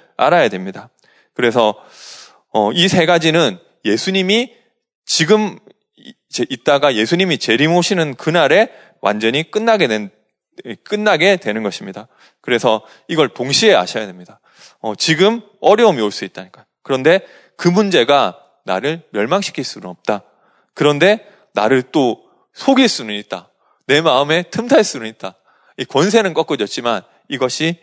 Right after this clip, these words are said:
있다는 것입니다. 거기에 걸리지 않으면 승리할 수 있는 것입니다. 어,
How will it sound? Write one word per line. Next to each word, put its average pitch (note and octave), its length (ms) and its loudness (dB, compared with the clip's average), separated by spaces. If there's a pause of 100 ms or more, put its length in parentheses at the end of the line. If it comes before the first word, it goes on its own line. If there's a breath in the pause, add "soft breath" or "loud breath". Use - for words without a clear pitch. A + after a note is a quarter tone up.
(120)
있다는 F3 340 0
것입니다. G2 480 -10 (300)
거기에 D#3+ 560 0 (200 soft breath)
걸리지 E3+ 420 2
않으면 G#2+ 380 -6 (100)
승리할 C#3+ 400 -6
수 C3+ 220 -10
있는 G2 180 -10
것입니다. G2 480 -14 (1000 loud breath)
어, G#2 200 -8